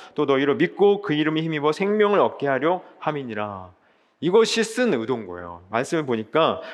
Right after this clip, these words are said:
"오직 이것을 기록함은 너희로 예수께서 하나님의 아들 그리스도이심을 믿게 하는 것이고, 그 이름을 힘입어 생명을 얻게 하기 위해서."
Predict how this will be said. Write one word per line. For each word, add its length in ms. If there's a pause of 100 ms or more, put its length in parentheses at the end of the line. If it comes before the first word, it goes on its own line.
"오직 240
이것을 460
기록함은 800 (240)
너희로 720
예수께서 540
하나님의 340
아들 400
그리스도이심을 880
믿게 280
하는 220
것이고, 340
그 160
이름을 580
힘입어 600 (300)
생명을 460
얻게 280
하기 200
위해서." 240